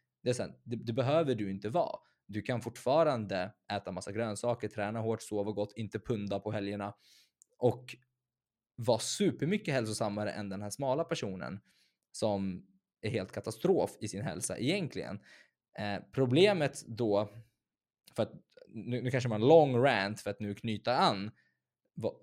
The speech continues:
vad problematiken är, det är att det är alltid den tjocka personen som får skit. Och det är endast bara för hur den ser ut.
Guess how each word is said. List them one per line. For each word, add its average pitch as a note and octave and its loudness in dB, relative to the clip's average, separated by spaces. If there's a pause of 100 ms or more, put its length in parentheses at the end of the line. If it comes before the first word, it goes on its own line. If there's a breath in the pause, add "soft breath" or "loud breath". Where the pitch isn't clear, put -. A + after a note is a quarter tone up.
(140)
vad G#2+ -4
problematiken A2 -2
är, E2+ -4 (300)
det A#2+ 2
är B2+ 6
att A#2 0 (680)
det B2 0
är A2 4
alltid B2+ 4
den A#2+ 2
tjocka B2+ -2
personen G#2 -4
som - -10
får B2 -2
skit. - -4 (460)
Och A2 -2
det A2 2
är B2 2
endast A2 -2
bara A2 4
för G2 0
hur G#2 -4
den G#2 -4
ser F#3+ 4
ut. - 0